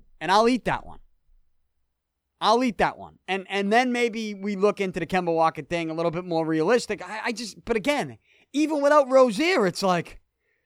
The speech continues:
thirty-five million a year for the next four years? It, this just seems like the type of contract that prevents you from maybe doing something in two or three years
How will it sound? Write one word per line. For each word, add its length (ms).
thirty-five 760
million 400
a 40
year 260
for 120
the 120
next 180
four 220
years? 260
It, 160
this 240
just 220
seems 340
like 200
the 60
type 280
of 100
contract 600
that 120
prevents 480
you 140
from 180
maybe 240
doing 320
something 320
in 80
two 180
or 60
three 240
years 340